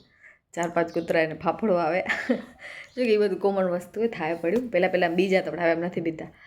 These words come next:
હવે હું છે ને તે શું કરું કે એને બીક બેસે ને એના માટે એને થોડુંક માર્યું, ખોટું કેવું, જે છે એ સાચું કહીશ, કેમ કે એને થોડુંક બીક બેસાડવી જરૂરી છે બંટીને.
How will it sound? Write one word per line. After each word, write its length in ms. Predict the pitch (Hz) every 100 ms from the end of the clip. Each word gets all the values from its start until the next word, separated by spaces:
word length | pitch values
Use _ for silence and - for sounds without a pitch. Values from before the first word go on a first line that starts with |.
| - 147 - -
હવે 140 | 196
હું 280 | 190 190 208
છે 160 | 208
ને 200 | 233 208
તે 140 | 190 180
શું 220 | 175 214
કરું 280 | 202 220 208
કે 60 |
એને 140 | 175 170
બીક 260 | 175 196
બેસે 240 | 190 208 214
ને 60 |
એના 80 | 180
માટે 200 | 170 165
એને 120 | 170
થોડુંક 280 | 165 170 160
માર્યું, 360 | 170 175 170 160
ખોટું 280 | 170 165 165
કેવું, 220 | 185 214
જે 160 | 190
છે 140 | 170 180
એ 40 |
સાચું 340 | 170 170 170 170
કહીશ, 220 | 175 196
કેમ 120 | 185
કે 140 | 185 175
એને 140 | 175
થોડુંક 260 | 170 180 170
બીક 180 | 185
બેસાડવી 420 | 180 175 170 165 151
જરૂરી 360 | 170 180 180
છે 120 | 175
બંટીને. 560 | 180 180 185 196 277 -